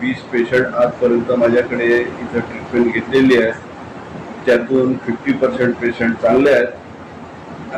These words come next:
काही पेशंट असे आहे की ते दोन ते तीन वर्ष सोबत राहतात, दोन तीन वर्षांनी परत त्यांची ॲडमिशन होतं, असेही काही पेशंट आहेत.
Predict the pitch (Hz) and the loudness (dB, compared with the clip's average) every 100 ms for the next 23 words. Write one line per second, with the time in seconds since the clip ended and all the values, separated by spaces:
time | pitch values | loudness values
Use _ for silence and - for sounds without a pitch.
0 | - 127 147 143 147 143 147 147 143 147 | 2 2 4 0 -2 0 0 2 2 2
1 | 147 147 151 127 139 139 147 143 143 143 | 0 -4 -6 2 4 4 0 -4 -2 0
2 | 131 - 147 - 139 147 139 120 120 113 | -2 0 0 2 2 4 4 4 2 0
3 | - - - - - - - - - - | -2 -12 -16 -16 -16 -16 -16 -16 -16 -16
4 | - - - - - - - - - - | -16 -16 -16 -14 -14 -14 -14 -14 -14 -12
5 | - - - - - - - 127 127 - | -12 -12 -12 -12 -12 -12 -4 2 2 2
6 | 143 135 131 143 - 147 - 143 143 139 | 2 2 2 0 2 2 2 0 2 2
7 | 131 131 139 135 120 123 120 - 113 113 | 2 0 0 2 2 2 -2 -4 -8 -4
8 | 139 147 139 135 131 131 120 | 0 2 2 0 2 2 4